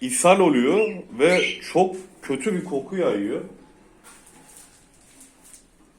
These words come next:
Normalde hani tamam, ishale yakın olur. Bu bildiğiniz bayağı bir cıvık.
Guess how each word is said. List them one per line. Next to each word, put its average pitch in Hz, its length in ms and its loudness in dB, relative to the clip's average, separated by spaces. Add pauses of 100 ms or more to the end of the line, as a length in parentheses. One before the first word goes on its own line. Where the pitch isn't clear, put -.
(960)
Normalde 147 420 0
hani 156 500 2
tamam, 139 340 0
ishale 131 360 -2
yakın 143 280 0
olur. 185 320 -2
Bu 185 160 -4
bildiğiniz 196 520 -4
bayağı 156 360 8
bir 107 80 -6
cıvık. 107 360 -6